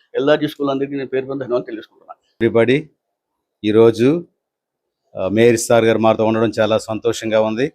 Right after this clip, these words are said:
Speaker 2: ఒకప్పుడు మేయర్ సార్ గారు కూడా మా పూర్వ విద్యార్థి కాబట్టి మా ఫలితాలను తెలుసుకున్న తర్వాత ఈ సంవత్సరం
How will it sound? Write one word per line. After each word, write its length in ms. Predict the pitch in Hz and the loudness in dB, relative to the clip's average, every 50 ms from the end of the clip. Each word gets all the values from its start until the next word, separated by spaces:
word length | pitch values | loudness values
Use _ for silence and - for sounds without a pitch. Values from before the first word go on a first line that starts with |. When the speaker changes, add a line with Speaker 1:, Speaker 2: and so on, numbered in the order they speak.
| _ _ _ _ _ _ _ _ _ _ _ - | _ _ _ _ _ _ _ _ _ _ _ -10
Speaker 2:
ఒకప్పుడు 640 | 107 - 123 120 - - 131 127 135 151 180 196 - _ _ - 110 | -4 0 0 0 2 2 4 6 6 4 4 0 -6 _ _ -8 -2
మేయర్ 240 | 117 123 131 120 | 0 2 2 2
సార్ 220 | - - 131 127 117 | 2 2 2 4 4
గారు 180 | 117 127 120 | 4 4 4
కూడా 420 | 110 117 123 123 131 139 151 170 - _ _ _ _ _ _ _ _ _ - 107 | 4 2 4 4 6 4 4 0 -6 _ _ _ _ _ _ _ _ _ -6 -2
మా 100 | 110 - | -2 0
పూర్వ 280 | - 117 120 123 123 | 2 4 4 4 6
విద్యార్థి 460 | 120 120 117 110 117 127 123 107 107 | 4 4 2 4 4 4 4 2 0
కాబట్టి 600 | - 117 117 117 110 120 117 - 123 113 87 85 _ _ _ _ _ _ _ _ _ _ _ _ _ - | 0 0 2 4 2 2 2 0 -2 -2 -4 -6 _ _ _ _ _ _ _ _ _ _ _ _ _ -2
మా 80 | 113 113 | -2 0
ఫలితాలను 460 | - 127 135 135 120 135 135 135 131 | 2 4 4 4 4 4 4 4 2
తెలుసుకున్న 380 | - 127 131 123 - - 131 117 | 0 -2 -4 -4 -4 -4 -4 0
తర్వాత 580 | 120 123 120 123 127 123 127 - 135 139 156 - - _ _ - | 2 4 4 4 4 2 4 4 4 4 2 0 -6 _ _ -4
ఈ 100 | 123 127 | -4 -4
సంవత్సరం 560 | - - 131 143 143 139 - 143 151 156 175 | 0 2 2 2 2 2 2 2 4 2 2